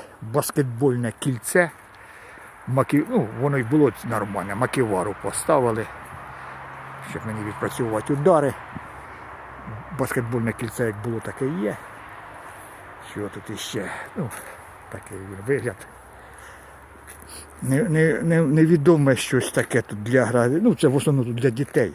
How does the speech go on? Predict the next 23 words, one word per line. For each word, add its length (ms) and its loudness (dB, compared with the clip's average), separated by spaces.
Що 220 2
воно 180 0
таке, 320 0
я 220 -2
не 120 -4
знаю. 180 -12
Якщо 240 -2
ви 100 -2
знаєте, 360 -6
що 140 -12
це 100 -10
таке, 320 -8
скажіть. 520 -10
Я, 200 -6
наприклад, 480 -10
не 120 -10
знаю, 280 -14
що 180 -14
це 140 -16
таке. 400 -6
Далі 420 4
настільний 600 2
теніс. 580 -2